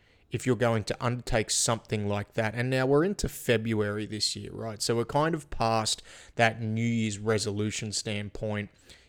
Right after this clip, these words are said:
if changing your health and well-being is something that's been on your radar since the start of the year. And we are starting to actually get those people that have undertaken, this is from my experience as a coach,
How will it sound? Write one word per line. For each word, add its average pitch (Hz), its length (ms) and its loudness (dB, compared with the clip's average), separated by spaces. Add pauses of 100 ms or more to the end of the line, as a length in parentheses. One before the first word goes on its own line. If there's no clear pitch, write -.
(200)
if - 380 0 (380)
changing 113 540 0
your 110 160 0
health 110 260 4
and 104 80 -4
well-being 104 440 -2
is 104 120 -2
something 110 360 -2
that's 101 160 -6
been 107 260 0
on 101 160 -4
your 98 120 -4
radar 107 380 0
since 110 220 -4
the - 80 -4
start 104 320 -2
of - 80 -12
the - 100 -14
year. 127 400 4 (600)
And 127 180 2
we 139 80 6
are 135 100 4
starting 143 500 0
to 139 120 2
actually 123 300 0
get 107 180 0
those 143 320 8
people 131 320 0
that 113 140 4
have 104 200 0
undertaken, 110 840 2 (300)
this 127 160 6
is 135 100 4
from 123 220 2
my 110 240 4
experience 104 680 0
as - 100 -4
a - 60 -8
coach, - 480 -6